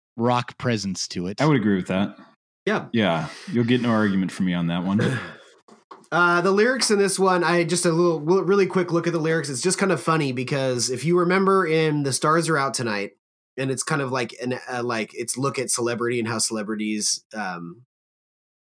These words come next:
Speaker 3: need, um, the average person to be obsessed with them to live, essentially. Um, there are a few, um, allusions in the lyrics to, like, uh, like, vampiric gods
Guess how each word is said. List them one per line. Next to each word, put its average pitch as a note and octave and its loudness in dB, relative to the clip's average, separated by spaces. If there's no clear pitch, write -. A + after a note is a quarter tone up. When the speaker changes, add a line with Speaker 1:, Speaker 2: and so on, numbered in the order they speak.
Speaker 3:
need, B2+ -2
um, F#2+ -6
the A2+ -2
average A#2+ -4
person A#2+ -2
to G#2+ -2
be G#2 -4
obsessed G2+ -2
with A2 -8
them A2+ -2
to B2+ -4
live, A2 -2
essentially. C#3 -2
Um, B2+ 2
there C#3+ 2
are E3 6
a D3+ -2
few, F3 4
um, A2 -2
allusions C#3+ 2
in C#3+ -2
the C3 -2
lyrics B2 -2
to, A2 -2
like, G2 -6
uh, F2+ -6
like, G2+ -6
vampiric A2+ -6
gods G#2+ -4